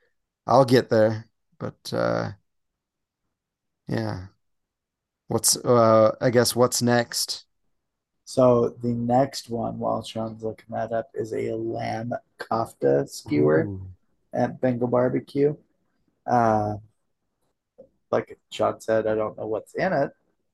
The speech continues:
Speaker 2: but it
Speaker 1: <laughs>
Speaker 2: looks good. It looks like a tzatziki sauce over the top of it. I as-, assume this is something Greek-ish. So it looks
Speaker 1: It
Speaker 2: like a
Speaker 1: sounds
Speaker 2: tzatziki
Speaker 1: like
Speaker 2: sauce.
Speaker 1: it. Yeah. And I'm all for it. I love,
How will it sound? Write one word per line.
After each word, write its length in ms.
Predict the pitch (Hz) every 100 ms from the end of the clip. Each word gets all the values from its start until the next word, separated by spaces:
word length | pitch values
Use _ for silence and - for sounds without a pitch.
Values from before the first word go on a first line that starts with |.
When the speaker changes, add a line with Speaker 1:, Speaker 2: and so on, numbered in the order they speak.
| 127
Speaker 2:
but 460 | 123 - - - -
it 140 | 120 -
Speaker 1:
<laughs> 60 |
Speaker 2:
looks 260 | 110 170 -
good. 400 | - 123 120 120
It 120 | 113
looks 220 | 120 151 180
like 160 | 175
a 220 | 127 117
tzatziki 580 | 110 - 110 135 147 165
sauce 480 | - 165 196 - - _ _ _ _ _ _ _ _ _ _ _ _ _ _ _ _ 156
over 180 | 156
the 80 | 165
top 340 | - 160 165 180
of 120 | 175
it. 140 | 185 -
I 60 | 131
as-, 280 | 127 123 -
assume 340 | 127 - 147 143
this 160 | 123
is 120 | 127
something 440 | - 120 - 117 110
Greek-ish. 1120 | - 110 117 139 131 - - 110 110 - - _ _ _ _ _ _ _ _
So 100 | -
it 80 | -
looks 240 | 135 -
Speaker 1:
It 0 |
Speaker 2:
like 160 | 117 -
a 40 | -
Speaker 1:
sounds 380 | - 147 151 113
Speaker 2:
tzatziki 0 |
Speaker 1:
like 280 | 107 113
Speaker 2:
sauce. 20 | 113
Speaker 1:
it. 180 | 139 - - _ _ _
Yeah. 400 | 127 - - 69 104 -
And 140 | 117
I'm 140 | 113 117
all 140 | 113
for 320 | 107 123 117 113
it. 60 |
I 80 | 110
love, 760 | 110 107 107 107 107 104 95